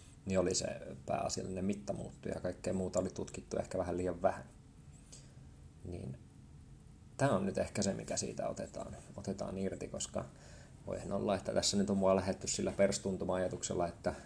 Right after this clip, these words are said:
että kannattaa se terapeutin kanssa jumpata, jumpata pikkusen enemmän, niin saadaan parempia tuloksia, mutta,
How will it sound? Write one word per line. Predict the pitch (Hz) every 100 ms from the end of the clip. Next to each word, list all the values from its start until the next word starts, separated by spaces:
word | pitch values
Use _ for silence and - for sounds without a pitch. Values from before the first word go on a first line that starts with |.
| - -
että | - - - -
kannattaa | 90 85 - 87
se | 87
terapeutin | - 90 - 85 85
kanssa | 82 85 -
jumpata, | 92 90 - 101 - - - - - - - - -
jumpata | 110 107 95 90
pikkusen | - 98 - 98 85
enemmän, | 90 95 85 82 82
niin | -
saadaan | 82 85 82
parempia | 82 80 - -
tuloksia, | - - - - -
mutta, | 131 - -